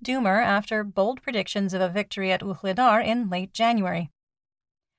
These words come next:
In a recent Telegram post, Khodorkovsky believes that Russia should stop the current offensive, saying, quote, "I said and continue to think that now it is more optimal to act from the defense on the held lines,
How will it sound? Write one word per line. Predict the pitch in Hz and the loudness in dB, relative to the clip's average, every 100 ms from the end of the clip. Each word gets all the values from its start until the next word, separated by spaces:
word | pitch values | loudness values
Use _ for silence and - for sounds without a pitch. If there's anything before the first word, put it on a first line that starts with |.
| _ _ _ _ | _ _ _ _
In | 190 | -4
a | 175 | -2
recent | 180 190 196 185 | 0 -2 -2 -4
Telegram | 226 214 208 190 180 | 0 2 4 2 2
post, | - 190 226 - - _ _ | 0 0 0 -4 -14 _ _
Khodorkovsky | 226 208 202 226 247 - 233 | 2 2 2 2 2 -4 -4
believes | 226 202 190 202 196 | -2 0 0 -2 0
that | 190 185 | 0 2
Russia | 214 247 311 | 0 0 -6
should | - 247 233 | -6 -6 -6
stop | - - 302 - | -4 -2 -2 -4
the | 370 | -4
current | 285 226 208 | 2 2 4
offensive, | 185 185 180 - 196 247 - - | 2 2 -2 0 -2 -2 -10 -4
saying, | - 208 208 208 | 0 2 2 0
quote, | - 208 208 - _ _ _ _ - | 2 2 2 -6 _ _ _ _ -2
"I | 202 | -2
said | - 202 220 | 2 2 2
and | - 196 185 | 0 -2 -2
continue | 202 190 254 247 208 | -4 -2 -2 -2 -2
to | 196 | -6
think | - 240 214 - _ _ _ | -2 -2 -2 -6 _ _ _
that | 202 220 | -2 0
now | 220 220 294 | 4 4 4
it | 302 | 0
is | 277 226 | -2 2
more | 214 | 2
optimal | - 196 - 214 202 208 | 4 2 2 0 0 0
to | - | 0
act | 202 214 - | 0 0 -2
from | 190 | -2
the | 196 | -2
defense | 175 262 269 202 226 247 | -4 -6 0 0 2 0
on | 185 190 | 0 2
the | 190 | 0
held | 196 196 185 | 2 2 2
lines, | 208 208 190 240 | 2 4 2 0